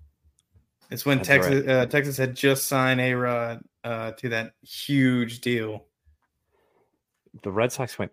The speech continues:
Speaker 2: ninety-eight and sixty-four that year. Wow. His first year as a manager. Um, wow. Well, uh, again, cheers to Terry Francona. We don't have to cheers the next two guys 'cause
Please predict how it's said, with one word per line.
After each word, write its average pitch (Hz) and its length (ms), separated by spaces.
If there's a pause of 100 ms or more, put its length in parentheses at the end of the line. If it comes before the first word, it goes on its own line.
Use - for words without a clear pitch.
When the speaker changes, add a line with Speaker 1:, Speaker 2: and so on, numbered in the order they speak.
Speaker 2:
ninety-eight 107 540
and 87 100
sixty-four 87 640
that 82 220
year. 85 160 (520)
Wow. 82 420 (140)
His 98 200
first - 340
year 101 160
as 98 140
a - 20
manager. 87 460 (580)
Um, 82 560 (3000)
wow. - 280 (340)
Well, 110 360
uh, 110 400 (180)
again, 117 480
cheers 101 440
to 107 100
Terry 95 320
Francona. 87 600 (320)
We 110 60
don't 135 100
have 135 140
to 110 80
cheers 117 280
the 107 120
next 98 280
two 92 120
guys 85 340
'cause - 440